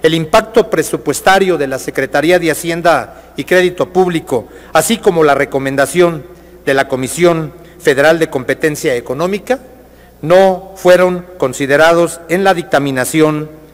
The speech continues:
de esta iniciativa. ¿Alguien puede imaginar los daños a las finanzas públicas y la economía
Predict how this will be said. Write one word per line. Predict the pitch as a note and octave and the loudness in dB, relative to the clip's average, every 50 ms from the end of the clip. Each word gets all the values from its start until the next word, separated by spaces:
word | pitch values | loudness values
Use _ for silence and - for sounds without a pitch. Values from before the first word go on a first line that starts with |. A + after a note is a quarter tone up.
| - - _ _ | -20 -20 _ _
de | D3 D3 | 0 0
esta | C#3+ - F#3 D#3 | 2 2 0 0
iniciativa. | C#3 C3 A#2 - C3+ B2+ - - D#3 C#3+ B2+ B2 G2+ F#2 - - - - - - - - - - _ _ | 0 -2 -4 -2 -4 -4 -2 -2 -4 -4 -2 -4 -6 -6 -14 -20 -20 -20 -20 -20 -20 -20 -20 -20 _ _
¿Alguien | D#3+ F3 F#3+ F3 E3+ F3 D3+ C#3 A#2+ G#2+ - - - - - - - - - - | 0 2 2 2 2 0 0 0 -4 -10 -14 -18 -20 -20 -20 -20 -20 -20 -20 -4
puede | - F3 F#3 F#3 F3+ | 0 2 4 4 2
imaginar | E3 D#3 D3 C#3 - C#3+ D3 D#3 E3 E3 D3+ C#3 C3+ - - - - - - - | 2 0 -2 -2 -2 -2 2 2 2 2 2 0 -6 -14 -18 -20 -20 -20 -8 -6
los | C#3 C3 B2 | -6 0 2
daños | F#3 F3+ F#3 F3+ D#3 - | 2 2 2 2 -2 -4
a | D3+ C3+ | -4 -4
las | C3+ B2 - | -4 -6 -8
finanzas | - D3 D3 D#3+ D#3+ - D3+ C3 - | -10 -8 -8 -8 -6 -4 -6 -6 -6
públicas | - - A3+ A3 F3+ F3 D#3+ D3+ - C3 A2+ - - - - - - - | -6 -2 -2 -2 0 -2 -6 -4 -4 -6 -6 -6 -8 -14 -20 -20 -20 -6
y | - C#3+ | -4 0
la | C3+ C3 | 0 0
economía | C3 - - C3 C3 C3+ C#3+ D#3+ F3 F3+ E3 C#3 A#2 | 0 -2 -4 -4 -4 -4 -4 -2 -2 0 -2 -2 -4